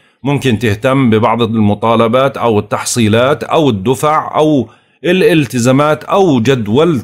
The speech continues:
بعض الأمور المالية عندك. في منكم رح يهتم ببعض المسائل اللي إلها علاقة بالبنوك أو الضريبة أو التأمين أو معاملات قانونية.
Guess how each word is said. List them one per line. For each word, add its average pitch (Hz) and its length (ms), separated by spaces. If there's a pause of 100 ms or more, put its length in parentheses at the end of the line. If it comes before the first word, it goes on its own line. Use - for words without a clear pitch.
بعض 135 380
الأمور 113 640
المالية 113 600
عندك. 78 380
في 135 200
منكم 143 280
رح 113 200
يهتم 113 420
ببعض 117 300
المسائل 127 580
اللي 110 240
إلها 98 220
علاقة 123 340
بالبنوك 95 600
أو 95 140
الضريبة 107 520
أو 104 140
التأمين 117 480
أو 160 300
معاملات 107 680
قانونية. 131 720